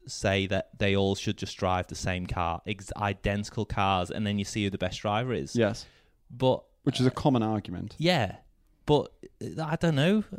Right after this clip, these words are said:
Speaker 1: uh, what I, I, but it's just riding. Like, I like running races 'cause
Speaker 2: Mm.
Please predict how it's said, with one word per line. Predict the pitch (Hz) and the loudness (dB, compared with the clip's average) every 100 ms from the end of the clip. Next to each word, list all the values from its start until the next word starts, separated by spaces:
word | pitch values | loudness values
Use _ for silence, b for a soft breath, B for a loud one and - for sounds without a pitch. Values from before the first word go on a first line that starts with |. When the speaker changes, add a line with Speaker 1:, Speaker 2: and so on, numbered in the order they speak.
| 156 | -10
Speaker 1:
uh, | 165 | -4
what | 175 - - - | -4 -4 -14 -10
I, | 143 139 | -8 -2
I, | 135 | -2
but | 139 - - | 0 -2 -4
it's | 139 147 165 | -4 -2 -2
just | - 170 139 | 0 -2 -2
riding. | 143 143 143 151 B B | 0 2 0 -2 B B
Like, | 160 156 | 2 6
I | |
like | 160 175 190 | 6 6 2
running | 135 143 160 175 | 2 2 4 2
races | 165 151 - 92 76 - - | 2 2 -2 -4 -4 -10 -2
'cause | |
Speaker 2:
Mm. | 120 | 4